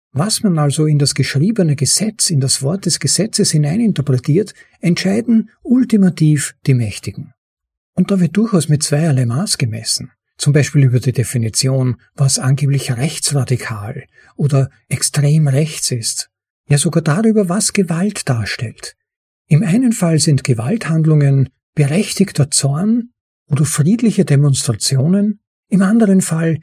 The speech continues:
sind es blutige Unruhen, Aufrufe zur Gewalt oder gar Bestrebungen in Richtung Staatsumsturz. Oder was zum Beispiel Impfschäden definieren, was überhaupt Impfungen sind.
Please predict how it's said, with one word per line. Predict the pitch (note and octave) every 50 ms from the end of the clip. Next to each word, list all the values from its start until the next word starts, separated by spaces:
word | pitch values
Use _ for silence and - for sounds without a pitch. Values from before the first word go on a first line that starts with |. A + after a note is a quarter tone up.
| _ _
sind | - - D#3+ D#3+
es | D#3 -
blutige | - _ - E3 F3+ G#3 G3 - F#3+ D#3 E3+ F3 C4+
Unruhen, | A3+ F3+ G3+ G3+ F#3 C#3+ C#3+ C#3+ C#3 C#3+ C#3+ D3 C#3+ D3 - _ _ _ _ _
Aufrufe | - C#3+ F#3+ G#3+ - F3+ F3 D3+ - - D3+
zur | C#3+ - C#3 -
Gewalt | C#3 B2+ A#2+ A#2+ C3 C#3+ C#3+ C3+ - - _ _ _
oder | - G#3+ F#3 G3+
gar | F#3+ - F3+ F3 D3+ - - _
Bestrebungen | - F#3+ - - - C3+ C#3+ D#3 E3 D#3+ D#3+ D3+ C#3+ C#3+ C#3 C3+ B2+ - _ _ _ _
in | - C#3
Richtung | C3+ C#3 C3 - - C3+ C3
Staatsumsturz. | - - - C3 B2 C3+ B2+ - D3+ B2+ G#2+ G2+ - - A#2+ G#2+ A2+ - - - - - - _ _ _ _ _ _
Oder | - E3 F3+ D#3 E3 D#3 D3+ C#3+ - _ _ _
was | - D#3+ D#3+ D#3 -
zum | - E3+
Beispiel | D#3 D#3 D3 - - D3+ F3+
Impfschäden | F#4+ C4+ F3+ G3+ B3 A#3+ - - - - C3+ A#2+ A#2 A2+ A#2 A2+
definieren, | - A#2 - - - B2 A2+ A2+ A#2
was | B2 G3 A3+ - G#3
überhaupt | F3+ E3+ D#3+ D#3 - -
Impfungen | G#3 F3 A3 A3+ - - - F3+ D#3 D3 C3+ B2+
sind. | - - G3 A#3 G3+ C#3 - -